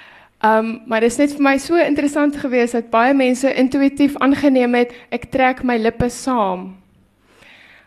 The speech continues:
Maar dan, as mens verder lees, ehm, "Voor het eerst zag ik hoe mooi ik was," dan behoort 'n mens te begin dink oor daai saamtrek van die lippe.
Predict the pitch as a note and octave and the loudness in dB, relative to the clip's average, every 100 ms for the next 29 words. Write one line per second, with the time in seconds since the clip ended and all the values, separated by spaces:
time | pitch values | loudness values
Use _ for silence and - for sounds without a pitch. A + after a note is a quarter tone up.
0 | _ - A#3+ A#3 D4 D#4+ D4+ D4 D4 D4+ | _ -6 -2 2 2 0 -2 -4 -4 -4
1 | - F4 F#4 G4 C4+ A#3+ B3 A3+ C#4+ - | -4 -2 0 -2 -2 -4 -6 -4 -6 -10
2 | - _ - - A3+ A#3 A3+ A3 - _ | -20 _ -8 -4 -2 -2 -2 -4 -10 _
3 | - _ _ _ _ _ _ _ _ _ | -20 _ _ _ _ _ _ _ _ _
4 | _ - _ _ _ - _ _ _ _ | _ -20 _ _ _ -20 _ _ _ _
5 | _ _ _ _ _ - - C4+ B3+ B3 | _ _ _ _ _ -16 -8 -4 -2 0
6 | F4+ G4 - E4 D#4 D4+ C4+ B3+ D4+ F4+ | 0 0 0 -2 -2 -4 2 4 4 2
7 | D4 G#3+ G3 G3+ F4+ - - - - _ | 0 0 0 0 -2 -6 -18 -20 -20 _
8 | _ _ _ _ - _ _ _ _ _ | _ _ _ _ -20 _ _ _ _ _
9 | _ _ _ _ _ - A3+ C4+ C4+ - | _ _ _ _ _ -6 0 2 0 -8
10 | - - B3+ C4 - D4+ D4 C#4 - - | -10 -2 0 0 0 0 0 0 -4 -18
11 | _ _ - C#4+ C#4+ D4+ C4+ B3+ D4 D4+ | _ _ -8 -4 -2 2 2 4 2 2
12 | D4 A#3 A3+ A#3 C#4+ C4+ C4+ C4+ C#4+ C4 | 0 2 0 0 2 4 4 2 2 2
13 | B3+ C4 A#3 G#3+ G#3+ A3 G3+ G3+ C4+ | -2 -2 0 2 0 0 -2 -2 -4